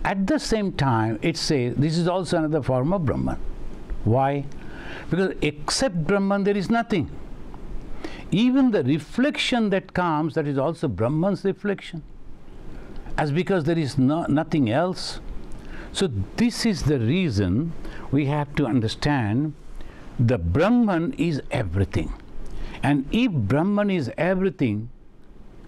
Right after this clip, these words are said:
where I stand, I am also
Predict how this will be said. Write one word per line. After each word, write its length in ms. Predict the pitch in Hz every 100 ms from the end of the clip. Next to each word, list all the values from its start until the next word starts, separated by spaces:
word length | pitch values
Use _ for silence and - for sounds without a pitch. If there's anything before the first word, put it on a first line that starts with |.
| -
where 200 | 135 143
I 160 | 123 139
stand, 540 | - 156 147 147 143 - - - - - - - - - - - - - - - -
I 120 | 139
am 100 | 180
also 680 | 208 240 - 139 95 123